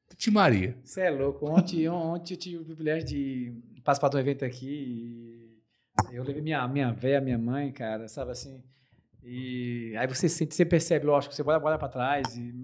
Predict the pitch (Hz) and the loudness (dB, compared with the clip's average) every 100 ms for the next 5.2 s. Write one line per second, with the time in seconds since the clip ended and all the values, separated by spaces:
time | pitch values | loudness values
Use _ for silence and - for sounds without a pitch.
0 | 143 135 135 190 180 180 143 143 139 123 | -12 -12 2 2 2 -2 -4 -6 -6 -8
1 | 117 117 123 147 139 131 123 123 127 131 | -8 -8 -6 -4 -4 -6 -10 -12 -16 -8
2 | 135 170 156 127 127 151 156 151 151 151 | -6 -4 -4 -2 -2 0 0 2 0 0
3 | 139 123 117 110 180 208 190 - - 170 | -4 -4 -6 -4 8 10 10 6 2 4
4 | 165 165 143 - - 151 123 120 127 165 | 4 2 -2 0 0 2 4 4 4 4
5 | 110 - | 0 -2